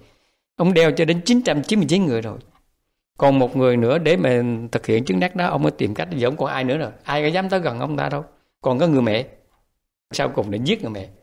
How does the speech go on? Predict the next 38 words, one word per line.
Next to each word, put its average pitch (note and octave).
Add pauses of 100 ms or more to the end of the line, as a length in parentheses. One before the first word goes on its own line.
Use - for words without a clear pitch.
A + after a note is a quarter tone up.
(720)
Nhưng C#3+
mà A2+
cái C#3
lúc F3
sau -
cùng G2+
đó A#2+
thì A2+
Đức D3+
Thế D3
Tôn C3+
đi A#2
ngang A#2+
thấy F3+
vậy, A2
à, A2
thôi A#2+
đừng A2
giết F3
người G2
mẹ, F#2
giết C3
cái D3
ông A#2+
này G2
này. F#2 (140)
<laughs> - (1800)
Con C3+
người F2 (840)
ở B2+
cái D#3
thế D#3+
gian B2+
này F2 (340)
nguy C#3+
hiểm D#3
vô D3
cùng. -